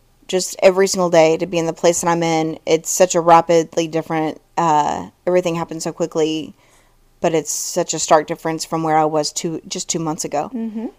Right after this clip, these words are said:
Speaker 1: So I'm really grateful.
Speaker 2: You seem much happier.
Speaker 1: Hell
Speaker 2: Me
Speaker 1: yeah.
Speaker 2: and Lauren have decided to have a vision board making party. I've never done this before.
Speaker 1: Oh, I have. A
Speaker 2: Yeah,
Speaker 1: little bit of a
Speaker 2: she
Speaker 1: veteran in it.
Speaker 2: I just would rather, like,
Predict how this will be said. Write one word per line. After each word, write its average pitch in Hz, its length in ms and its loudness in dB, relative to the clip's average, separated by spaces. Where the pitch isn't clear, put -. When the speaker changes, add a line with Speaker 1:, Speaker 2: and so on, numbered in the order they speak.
Speaker 1:
So - 180 -12
I'm 165 160 -6
really 156 160 -4
grateful. - 360 -8
Speaker 2:
You - 80 -8
seem 220 260 -10
much 247 200 -8
happier. 214 560 -12
Speaker 1:
Hell 254 360 -2
Speaker 2:
Me 277 120 0
Speaker 1:
yeah. 294 80 2
Speaker 2:
and - 80 2
Lauren 247 260 -2
have 240 120 -6
decided 214 400 -8
to 226 40 -10
have 208 220 -8
a 190 200 -10
vision 202 380 -10
board 220 380 -10
making 220 380 -12
party. 214 380 -10
I've 185 80 -12
never 190 220 -10
done 175 220 -8
this 190 180 -12
before. 202 580 -6
Speaker 1:
Oh, 180 140 0
I 170 100 2
have. 170 460 -6
A 233 40 -20
Speaker 2:
Yeah, 214 80 -6
Speaker 1:
little 175 160 6
bit 180 180 2
of 175 140 8
a 170 100 0
Speaker 2:
she 170 40 -6
Speaker 1:
veteran 170 360 -2
in 165 100 -8
it. - 140 -10
Speaker 2:
I 220 80 -6
just 247 240 -6
would 226 100 -6
rather, 185 300 0
like, - 460 -8